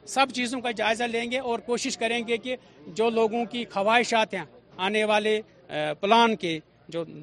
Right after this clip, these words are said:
تروبیس چوبیس کا پلان ہوگا، اس میں لوگوں سے، آ، فیڈ بیک لے کے ہی وہ بنائیں گے۔ میرے ساتھ بی ڈی او صاحب بھی ہیں، اے سی ڈی صاحب بھی یہاں ہیں، دوسرے سب لائن ڈپارٹمنٹس ہیں،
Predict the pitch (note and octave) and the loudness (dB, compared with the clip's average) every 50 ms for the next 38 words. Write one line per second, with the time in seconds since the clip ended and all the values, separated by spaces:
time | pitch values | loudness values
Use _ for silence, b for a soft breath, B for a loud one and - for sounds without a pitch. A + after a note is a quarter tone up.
0 | E3 F3 - _ _ - F3+ G#3 G3+ A#3+ A3+ - A#3+ A3+ G3 A3+ - - A3+ G#3 | -16 -18 -20 _ _ -2 0 0 2 2 0 2 0 0 0 0 0 0 0 0
1 | - G3+ G3+ G3 G3 E3+ D3+ E3 D#3 C#3+ C#3 b b b b b - A3 G3 - | 4 4 4 4 4 2 0 -2 -4 -4 -6 b b b b b -10 -10 -8 -4
2 | B3 B3+ C4 B3+ G3+ G3+ - - - F#3 F#3+ A3 B3 A#3+ C#4 C4+ - C#4 C4 B3 | -4 -6 -4 -6 -8 -10 -12 -14 -16 -6 0 0 0 2 0 -2 0 2 2 0
3 | A#3+ A3 - F#3 F3+ F3+ F3 E3 D#3+ - - A#3+ D4 C#4+ D4 D4 C#4+ C#4+ B3 C4 | 0 -6 -8 -6 -4 -2 -2 -2 -4 -2 4 6 6 8 8 8 8 8 8 6
4 | C#4+ C#4+ - D4 C#4+ D4 D4+ C#4+ C4 A#3+ A3 G#3+ G3 F#3 F3 E3 D#3+ D3+ D#3 C#3+ | 4 4 6 6 6 8 8 8 6 6 6 6 4 4 4 2 2 0 -2 -6
5 | C#3+ - b b b b b G3 A3+ A#3 G#3+ - A#3 A3+ G3 F#3+ A3 A3+ B3+ B3 | -6 -8 b b b b b -2 0 0 0 0 -2 -2 -2 -4 -6 -4 -2 -2
6 | A3 - A#3+ A#3 A3 G#3+ A#3+ A3 G#3+ G#3+ G3+ G#3 G3+ G#3 F#3+ - B3 A#3+ B3 - | 0 2 2 2 2 2 2 2 2 2 2 0 -2 -2 0 0 0 0 0 2
7 | - A3+ A3+ G3+ A3+ A3 A3+ A3 A3 G#3+ G3 G3+ G#3 G#3 G3+ b b b b _ | 4 4 4 4 2 2 4 6 6 6 4 4 0 -2 -4 b b b b _
8 | - - G3 - A3+ A#3 G#3 G3+ - - A#3 A#3+ G#3 G#3+ G#3+ A3+ A#3 G#3+ G#3+ G3+ | -12 -12 -8 -4 -2 -2 -2 -4 -6 -4 -4 -2 2 2 2 2 4 2 0 2
9 | G#3 G#3+ A3 G#3 G#3+ G#3+ G3+ F#3+ - A3+ A3+ | 2 2 2 2 0 -2 -4 -4 -4 -4 -6